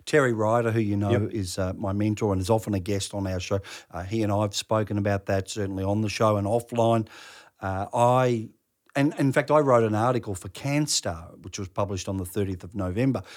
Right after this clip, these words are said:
Speaker 1: talking about the tree change. And, and that's one of the things I've been, uh, very much, uh, across, which is that people and companies are realising, yeah,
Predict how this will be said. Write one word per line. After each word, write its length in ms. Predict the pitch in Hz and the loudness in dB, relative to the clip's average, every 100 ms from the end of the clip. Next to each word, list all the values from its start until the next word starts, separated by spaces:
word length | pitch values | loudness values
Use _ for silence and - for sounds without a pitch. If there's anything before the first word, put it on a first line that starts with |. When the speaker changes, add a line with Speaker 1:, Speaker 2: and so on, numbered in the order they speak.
| - | -8
Speaker 1:
talking 300 | - 110 107 | -4 -2 -4
about 300 | 98 98 92 | -4 -4 -4
the 80 | 98 | -12
tree 300 | - 170 214 | -2 -2 -2
change. 380 | - 101 90 92 | -2 -2 -2 -4
And, 160 | 107 - - | -6 -8 -12
and 100 | 180 | -4
that's 140 | 240 - | -4 0
one 140 | 175 | 0
of 60 | 135 | 0
the 60 | |
things 260 | 117 120 110 | 0 -2 0
I've 300 | 110 135 139 | 2 2 0
been, 340 | 127 107 113 - - _ _ _ 110 | -2 -2 -4 -8 -20 _ _ _ -14
uh, 120 | 104 - 262 _ | -14 -14 -20 _
very 340 | 135 113 156 233 | -4 4 4 6
much, 480 | 180 104 - - - _ | 2 0 -6 -8 -12 _
uh, 60 | 87 - | -20 -18
across, 440 | - 110 90 - 117 | -4 -4 -4 -6 -8
which 300 | - 117 - | -2 -2 2
is 200 | 131 117 131 | 0 0 -4
that 200 | 117 _ _ - _ _ _ - | -6 _ _ -20 _ _ _ -8
people 520 | 165 185 175 147 - | -8 -2 -2 -2 -4
and 240 | 120 117 | -6 -4
companies 380 | - 233 131 120 | -4 -4 -2 -2
are 60 | 117 | 0
realising, 540 | 160 247 160 110 | -2 -2 -2 -4
yeah, 100 | 131 | -6